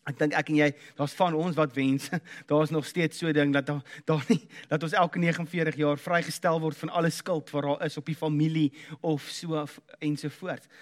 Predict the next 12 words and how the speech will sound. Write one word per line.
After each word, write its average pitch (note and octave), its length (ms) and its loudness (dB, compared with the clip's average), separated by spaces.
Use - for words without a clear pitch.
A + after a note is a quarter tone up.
Maar F3+ 100 2
die F3 140 4
Here B3 140 8
kom G3+ 220 0
sê - 340 -4
hierdie F3 220 -4
ding. - 220 -14
En D3 80 -10
dit D3+ 40 -8
is - 40 -12
baie B3 240 -2
interessant - 880 -8